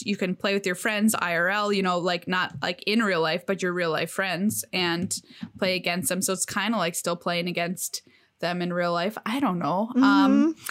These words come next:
Speaker 1: and the, the Brawl
Speaker 2: <laughs>
Speaker 1: event, which we mentioned at
Speaker 2: Yeah.
Speaker 1: the top of the show, has been a super cool way, in my
Speaker 2: Ugh.
Speaker 1: opinion, to, like, keep playing.
Speaker 2: I wish that they were gonna keep it around because I want it. I'm talking specifically about the Erebos' Memoir
Speaker 1: Historic
Speaker 2: of Death.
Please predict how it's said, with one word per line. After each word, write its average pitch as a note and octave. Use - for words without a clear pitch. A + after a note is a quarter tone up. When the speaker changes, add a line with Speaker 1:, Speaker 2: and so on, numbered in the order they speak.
Speaker 1:
and B3+
the, C4
the A3+
Brawl A#3
Speaker 2:
<laughs> -
Speaker 1:
event, G3
which G#3+
we G#3+
mentioned A3
at F#3+
Speaker 2:
Yeah. F#3
Speaker 1:
the C4
top A#3+
of C4+
the A#3+
show, F#3+
has F#3
been F#3+
a F#3+
super D4+
cool G3
way, F#3
in G#3
my G#3
Speaker 2:
Ugh. F#3
Speaker 1:
opinion, E3+
to, E3+
like, E3+
keep -
playing. F3+
Speaker 2:
I G#3
wish A#3+
that G3+
they G3
were F#3
gonna F#3
keep -
it F#3+
around F3
because E3
I E3
want E3
it. F3
I'm G#3
talking A#3+
specifically G#3
about F#3+
the F3
Erebos' F3+
Memoir G3
Speaker 1:
Historic G3
Speaker 2:
of -
Death. D#3+